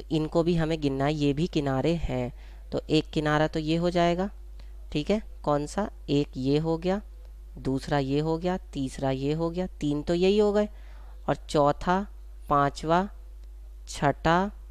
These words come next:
ठीक है, छठा, सातवां, आठवां, नौवां, दसवां, ठीक है, ग्यारहवां, बारहवां, तेरहवां, चौदहवां, ठीक है, चौदह हो गए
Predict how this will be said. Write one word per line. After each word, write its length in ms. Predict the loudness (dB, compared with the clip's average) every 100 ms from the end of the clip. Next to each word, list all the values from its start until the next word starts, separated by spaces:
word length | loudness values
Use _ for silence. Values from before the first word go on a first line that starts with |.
| -16 -16 -16 -16 -8
ठीक 200 | 0 2
है, 160 | 2 0 -14 -14 -4
छठा, 380 | -2 4 4 2 -8 -16 -16 -14 -2
सातवां, 560 | 4 4 4 2 2 2 -2 -12 -16 0
आठवां, 540 | 4 4 2 0 0 0 -8 -16 -16 -8
नौवां, 540 | 0 2 4 4 2 2 -4 -14 -16 -16 -16 -16 -16 -10 -10 2
दसवां, 540 | 4 4 0 2 2 0 -10 -16 -16 -16 -16 -10 -6
ठीक 180 | 0
है, 160 | 0 0 -6 -12
ग्यारहवां, 680 | 0 4 6 6 4 2 2 -4 -12 -10
बारहवां, 600 | 2 4 6 4 2 0 -4 -14 -16 -8 0
तेरहवां, 640 | 2 4 2 2 0 -2 -6 -14 -16 -16 -16 0
चौदहवां, 540 | 2 4 4 4 2 0 -10 -16 -16 -16 -16 -6
ठीक 180 | -2 2
है, 140 | 2 0 -12 -16 -16 -16 -16 -16 0
चौदह 300 | 2 6 4
हो 180 | 4 4
गए 200 | 4